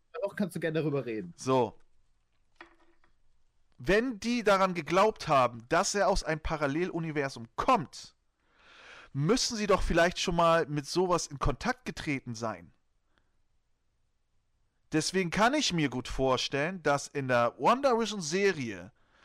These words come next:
Speaker 2: das Multiversum, weil ja auch der nächste Doctor Strange-Film, äh, The Multiverse of Madness heißt, dass das vielleicht, ist noch nicht klar, bei WandaVision der Fall sein wird.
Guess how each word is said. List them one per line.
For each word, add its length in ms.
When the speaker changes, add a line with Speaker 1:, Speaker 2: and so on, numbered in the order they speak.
Speaker 2:
das 200
Multiversum, 920
weil 280
ja 140
auch 200
der 140
nächste 220
Doctor 260
Strange-Film, 800
äh, 240
The 160
Multiverse 680
of 140
Madness 600
heißt, 400
dass 180
das 120
vielleicht, 680
ist 200
noch 100
nicht 140
klar, 360
bei 160
WandaVision 720
der 100
Fall 220
sein 220
wird. 240